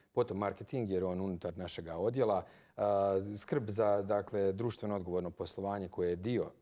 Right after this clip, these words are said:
a, strategije poslovanja Aluminija D D Mostar još od njegove poslijeratne obnove od devedeset sedme, kulturno potporno humanitarno djelovanje, e, sponzorstva, pokroviteljstva koja mi ne odlu-, o njima ne odlučujemo, ali mi nadziremo provedbu u slučaju da,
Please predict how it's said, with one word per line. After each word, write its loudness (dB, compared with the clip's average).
a, -10
strategije -4
poslovanja -6
Aluminija -6
D -2
D -6
Mostar -6
još -6
od -12
njegove -6
poslijeratne -4
obnove -6
od -10
devedeset -6
sedme, 0
kulturno -2
potporno 0
humanitarno -4
djelovanje, -2
e, -2
sponzorstva, -4
pokroviteljstva -2
koja -4
mi -2
ne -2
odlu-, -2
o 0
njima 0
ne 0
odlučujemo, -2
ali -2
mi -4
nadziremo -4
provedbu 0
u -6
slučaju -6
da, -4